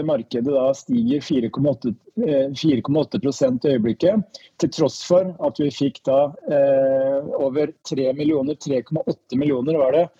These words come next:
nye søkere til ledighetstiltak i den uken som ble avsluttet, eh, forrige lørdag.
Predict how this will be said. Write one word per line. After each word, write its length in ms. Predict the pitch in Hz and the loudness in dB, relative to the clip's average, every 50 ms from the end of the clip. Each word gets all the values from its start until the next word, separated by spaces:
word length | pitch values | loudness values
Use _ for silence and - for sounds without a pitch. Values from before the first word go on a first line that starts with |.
| - - _ _ _ 170 | -20 -20 _ _ _ 0
nye 320 | 165 170 160 135 120 123 143 | 2 4 4 4 4 4 2
søkere 480 | 143 - - 151 120 - - 123 110 | 2 0 0 0 0 0 -2 -4 -4
til 80 | - 143 | 0 0
ledighetstiltak 880 | 139 120 107 113 107 - - - 156 147 - - 156 156 147 - 190 | 0 0 0 -2 -4 -4 -2 -2 -2 -2 0 0 0 0 0 -2 -2
i 60 | 156 139 | 2 2
den 180 | 135 135 143 | 2 2 2
uken 400 | 139 147 131 120 - 123 117 120 | 0 -2 -2 0 0 -2 -2 -2
som 240 | - - 139 135 135 | 0 0 2 2 4
ble 80 | 135 135 | 4 4
avsluttet, 640 | 120 113 110 - - 139 127 117 - 143 131 - - - | 4 2 0 -2 -4 -4 -4 -2 -2 -4 -4 -4 -2 -2
eh, 400 | 143 131 131 131 131 135 135 135 | 0 2 4 4 4 4 2 0
forrige 320 | - - 151 127 123 120 | -2 -2 0 2 2 2
lørdag. 260 | 120 117 120 131 135 | 2 2 0 -2 -2